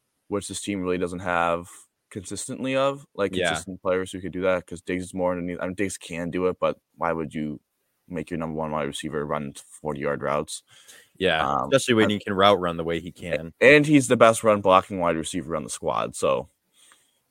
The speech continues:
Speaker 1: it's, it's why people always wonder why he gets more snaps than Diggs. That's why. It's 'cause when they do, like, the heavy personnel, he's out there as the run blocking wide receiver, so.
Speaker 2: Yeah. Yeah, you got a point there. I didn't even realize that until you just said that, so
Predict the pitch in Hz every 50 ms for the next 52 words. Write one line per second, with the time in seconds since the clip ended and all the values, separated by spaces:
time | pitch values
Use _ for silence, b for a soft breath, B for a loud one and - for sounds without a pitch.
0 | _ _ _ _ _ _ _ _ _ - 117 127 127 127 - - 139 127 - -
1 | 147 147 147 160 156 139 - 151 143 143 143 135 135 135 135 131 123 - - 117
2 | 120 120 123 113 113 107 98 92 95 98 95 98 92 - - 104 95 87 - -
3 | 98 95 92 87 - 87 78 78 78 78 76 71 67 - 69 67 - - 76 64
4 | - - - - 62 50 50 - - - _ - - - - 101 92 98 101 95
5 | 92 92 90 80 104 98 95 92 85 85 - - - 90 87 82 73 - 85 78
6 | - - 87 82 78 82 78 76 80 78 78 73 - 71 69 69 73 73 - 71
7 | 65 69 69 71 71 - 58 67 - - 64 62 60 57 50 - - 76 - -
8 | _ _ _ - - - - _ _ _ _ _ _ _ _ _ _ _ - 90
9 | 98 117 131 139 - _ _ _ _ _ _ _ _ _ _ _ b b b b
10 | b b b b b b b b b b b b b b - 135 160 208 233 -
11 | 139 131 165 165 160 - 196 190 180 180 - 175 202 208 185 180 - - - 123
12 | 127 139 147 147 147 143 151 156 175 147 117 113 104 - 120 110 113 107 107 -
13 | - 120 113 110 107 107 - - 117 113 110 92 67 78 90 - - - - 80
14 | 82 82